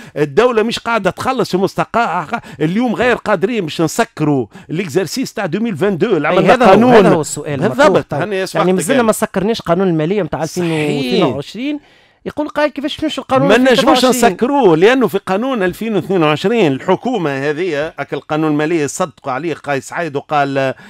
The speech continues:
Speaker 1: آه، ن-، نازل على الجمرة، صادق عليه، حطوا في بالهم أنه باش تدخل التمويلات تاع صندوق النقد الدولي، ما دخلتش، وبالتالي ما نجموش نسكروه.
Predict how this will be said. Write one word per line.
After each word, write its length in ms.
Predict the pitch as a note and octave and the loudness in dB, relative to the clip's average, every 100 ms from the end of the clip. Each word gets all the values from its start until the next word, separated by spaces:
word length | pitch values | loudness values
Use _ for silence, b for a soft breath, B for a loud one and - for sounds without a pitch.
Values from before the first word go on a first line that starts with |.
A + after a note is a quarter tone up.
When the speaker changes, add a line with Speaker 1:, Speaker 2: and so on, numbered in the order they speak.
| B C3 | B -2
Speaker 1:
آه، 580 | D3+ C#3+ C3+ C3+ C3+ | 0 0 0 -2 -6
ن-، 360 | C#3 D3+ C#3+ C#3 | -6 -6 -6 0
نازل 340 | E3+ D#3 C#3+ | 2 2 0
على 140 | A#2+ C3+ | -2 0
الجمرة، 540 | B2 G#3+ E3 C#3 C#3 - B B | 4 4 6 4 2 -4 B B
صادق 420 | F#3+ E3 - C3+ | 0 2 0 -2
عليه، 200 | E3+ G3+ | -2 -2
حطوا 400 | - D4+ - A3+ | -2 -2 -2 -6
في 180 | D#3+ F3 | -6 -4
بالهم 380 | B3+ D#4 D4 | -2 0 0
أنه 140 | D4+ D4 | 0 -2
باش 120 | - | -4
تدخل 360 | E4+ - G#3 A#3 | -6 -4 -4 -4
التمويلات 560 | - A3+ B3 D#4+ - | -2 -2 -2 -4 -4
تاع 100 | C#4 | -6
صندوق 400 | - C#4+ D4 - | -6 -8 -8 -4
النقد 260 | D4 D#4 C4 | -2 -2 -4
الدولي، 520 | C4+ D4+ A3+ D3+ A2+ _ B B | -2 2 2 2 -4 _ B B
ما 140 | F#3+ | 0
دخلتش، 500 | B3+ D4 A#3 D4+ - | 2 2 0 -4 -4
وبالتالي 340 | D3 D3+ C4 C4+ | -8 -6 -4 -4
ما 60 | |
نجموش 280 | D4 G#3+ D#4+ | -4 -6 -8
نسكروه. 440 | - C#4 - C4 | -8 -8 -8 -10